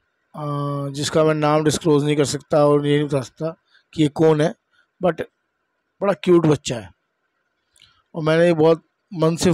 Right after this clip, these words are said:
इसकी पोर्ट्रेट बनाने की कोशिश की थी। बाकी आप लोग कमेंट में बताओ, आप लोगों को कैसी लगी। और मेरी कोशिश है जितनी ज़्यादा हो सके, जितनी जल्दी हो सके उतनी वीडियो आपके लिए बना सकूं,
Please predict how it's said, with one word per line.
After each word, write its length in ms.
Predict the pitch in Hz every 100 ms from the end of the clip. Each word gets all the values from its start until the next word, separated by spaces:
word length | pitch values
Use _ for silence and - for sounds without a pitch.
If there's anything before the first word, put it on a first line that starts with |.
| 160 -
इसकी 260 | 156 - 160
पोर्ट्रेट 420 | - 160 151 156
बनाने 240 | 151 151
की 20 | 156
कोशिश 340 | 151 135 135
की 140 | -
थी। 220 | 120 143 190 _ _ _ _ _ _ -
बाकी 280 | 160 165
आप 160 | 190 180
लोग 140 | 196
कमेंट 200 | 190 190
में 120 | 196 190
बताओ, 320 | 190 202 185 _ _ _ _ _ -
आप 80 |
लोगों 200 | 160 170
को 80 | 165
कैसी 180 | 160 165
लगी। 280 | 160 160 185 _ _ _ _ _ _ _ _ _ -
और 280 | 139 139 135 135 127 - _ _ _ _ _ 170
मेरी 140 | 165
कोशिश 400 | - 196 147 175
है 100 | 185
जितनी 360 | 170 160 165 175
ज़्यादा 220 | 170 175
हो 140 | 147
सके, 280 | 139 156 170
जितनी 220 | 156 160
जल्दी 260 | 156 156 165
हो 120 | 156
सके 100 | 156
उतनी 240 | 156 151
वीडियो 340 | 156 156 160 156
आपके 240 | 147 -
लिए 100 | 156
बना 180 | 143 147
सकूं, 300 | 135 143